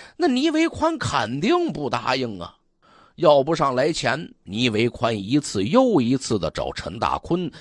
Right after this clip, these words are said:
催讨工程款。这一下子呀，陈大坤又暴露出来了他的恶魔本质，他准备对这倪维宽下手了。于是这倪维宽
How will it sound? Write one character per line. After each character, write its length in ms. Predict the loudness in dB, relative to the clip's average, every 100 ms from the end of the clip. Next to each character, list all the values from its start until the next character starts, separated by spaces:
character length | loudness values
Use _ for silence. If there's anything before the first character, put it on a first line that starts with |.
| -20
催 420 | -12 -2 0 0 -2
讨 320 | -6 -8 -10
工 180 | -10 -10
程 300 | -10 -12 -16
款。 200 | -14 -16 -16 _ _ _ _ _ -6
这 220 | -2 -2
一 240 | -2 -10 -8
下 280 | -6 -6 -8
子 100 | -14
呀， 180 | -14 -14
陈 320 | -10 -10 -10 -12
大 200 | -12 -12
坤 300 | -12 -12 -12 -16 -20 2
又 360 | 4 4 0
暴 340 | -2 -2 0 -4
露 240 | -4 -6
出 200 | -8 -6
来 160 | -4 -4
了 140 | -4
他 100 | -6 -8
的 100 | -4
恶 540 | 0 2 6 6 6
魔 260 | 2 0 0
本 320 | -2 -8 -4
质， 180 | -2 -2 -6
他 180 | -6 -6
准 300 | -8 -18 -8
备 360 | 0 0 0 -8 -18 -12
对 240 | -4 -4 -4
这 220 | -6 -8
倪 400 | -8 -4 0 0
维 180 | 2 0
宽 300 | 0 -4 -2
下 260 | 0 -2
手 240 | -4 -12 -16 -16
了。 180 | -14 -14 _ _ _ _ _ -16
于 240 | -6 -4
是 340 | -4 -6 -8 -10
这 140 | -10
倪 240 | -10 -10 -8
维 160 | -8
宽 260 | -4 -4